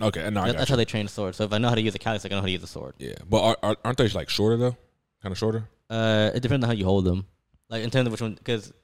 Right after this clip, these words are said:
Speaker 2: they can be pretty long or they can be pretty short. Just depends.
Speaker 1: Okay.
Speaker 2: Like, if you hold 'em like this, obviously they're gonna be short. If you hold 'em from, like, the, like, the base of it, then obviously they'll be longer.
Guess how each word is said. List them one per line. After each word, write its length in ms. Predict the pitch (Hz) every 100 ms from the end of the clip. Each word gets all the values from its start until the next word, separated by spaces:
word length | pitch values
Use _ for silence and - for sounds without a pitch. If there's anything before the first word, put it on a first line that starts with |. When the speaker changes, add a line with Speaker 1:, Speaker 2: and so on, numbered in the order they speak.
| _
Speaker 2:
they 100 | 139
can 140 | 190
be 120 | 160
pretty 260 | 151 - 143
long 340 | 113 123 151
or 40 | 113
they 100 | 117
can 80 | 113
be 60 |
pretty 180 | - 101
short. 220 | 92 98
Just 120 | 101
depends. 540 | - - 92 90 - - _
Speaker 1:
Okay. 280 | 92 - 69 73
Speaker 2:
Like, 100 | 113
if 80 | 113
you 80 | 127
hold 160 | 139
'em 100 | 147
like 220 | 131 101 -
this, 180 | 120 -
obviously 260 | 110 113 104
they're 40 |
gonna 40 | 98
be 20 |
short. 200 | 90 104
If 40 | 107
you 100 | 98
hold 140 | 113
'em 80 | 110
from, 120 | -
like, 140 | 98 -
the, 60 |
like, 120 | 69
the 140 | - 80 - _ _
base 240 | 104 -
of 120 | 117
it, 220 | 123 127 _ _ _ _
then 160 | 110 104
obviously 300 | 101 104 107
they'll 100 | 101
be 120 | 95
longer. 440 | 90 92 90 -